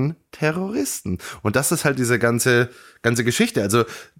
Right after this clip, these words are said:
so von, von der Wahrnehmung, von, von der subjektiven Wahrnehmung als Mensch, der irgendwo lebt und dann, dann explodiert irgendwas,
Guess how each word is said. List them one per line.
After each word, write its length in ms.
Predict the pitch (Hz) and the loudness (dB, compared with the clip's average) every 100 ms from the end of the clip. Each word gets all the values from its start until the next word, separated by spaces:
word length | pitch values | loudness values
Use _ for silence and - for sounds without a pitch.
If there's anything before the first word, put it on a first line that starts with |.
| _ | _
so 300 | 113 127 139 | -6 0 0
von, 280 | - 139 117 | 2 0 0
von 140 | 135 | 0
der 120 | 117 110 | 2 2
Wahrnehmung, 540 | 131 277 254 170 131 | 0 0 2 2 2
von, 320 | 131 120 90 | 2 0 0
von 120 | 101 120 | -2 2
der 120 | 107 | 2
subjektiven 580 | 214 254 - 185 143 123 | 2 0 -2 -2 0 0
Wahrnehmung 340 | 151 190 143 | 2 2 4
als 200 | 113 - | 2 2
Mensch, 260 | 120 220 - | 0 0 2
der 100 | 139 | 2
irgendwo 280 | 117 117 110 | 2 2 4
lebt 240 | 156 202 | 4 2
und 60 | 151 | 2
dann, 240 | 127 113 | 2 2
dann 140 | 113 110 | 0 0
explodiert 480 | - 120 117 226 | -4 -8 -4 -2
irgendwas, 440 | 117 113 101 151 | 2 2 4 2